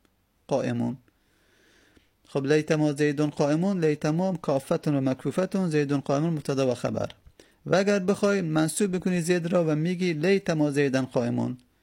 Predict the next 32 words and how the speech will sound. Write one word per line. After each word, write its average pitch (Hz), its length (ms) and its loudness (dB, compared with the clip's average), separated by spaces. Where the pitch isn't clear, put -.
اینجا 143 240 0
لیت 175 580 2
دیگه 151 340 0
عملش 139 680 -2
لغو 131 320 0
نشده، 113 420 -2
یعنی 127 160 -2
لیت 123 420 0
حرف 127 300 -2
ترجی 123 580 0
و 117 280 2
حل-، 127 360 -2
حرف 131 320 -4
تمنی 120 440 -2
و 120 140 -2
نصب 143 360 -4
از 131 160 -2
حروف 123 220 -4
مشبه 117 460 -2
بالفعل، 117 440 0
اسم 143 240 -2
خودش 131 260 -2
رو 123 100 0
منصوب، 120 340 -2
خبرش 120 440 -2
خودش 117 340 -4
رو 123 60 -4
مرفوع 117 420 -4
می‌کنه، 185 420 -2
ما 151 560 0
زائد 127 380 0
است. 113 340 -6